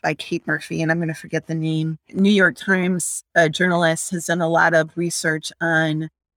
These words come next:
listening. Everyone craves to be listened to, but that no one really knows how to do it. They may kinda know some of the terms, but they don't really know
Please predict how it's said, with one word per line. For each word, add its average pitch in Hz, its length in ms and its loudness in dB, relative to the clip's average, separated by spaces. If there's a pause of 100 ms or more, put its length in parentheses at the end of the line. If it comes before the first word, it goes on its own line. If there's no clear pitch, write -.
(160)
listening. 160 840 -2 (160)
Everyone 180 440 0
craves 175 800 -2
to - 140 -20
be 175 120 -2
listened 170 440 -2
to, 240 460 -2 (420)
but 175 160 0
that 165 200 4
no 180 160 0
one 175 140 2
really 160 220 0
knows 156 400 -2
how 156 200 -4
to - 160 -10
do 156 260 -4
it. 226 360 -2 (180)
They 175 160 2
may 170 480 0
kinda 175 220 -2
know 160 220 -2
some 160 220 -4
of 151 80 -6
the 180 80 -10
terms, 202 500 0
but - 140 -6
they 160 120 0
don't 156 220 0
really 160 220 0
know 156 420 -2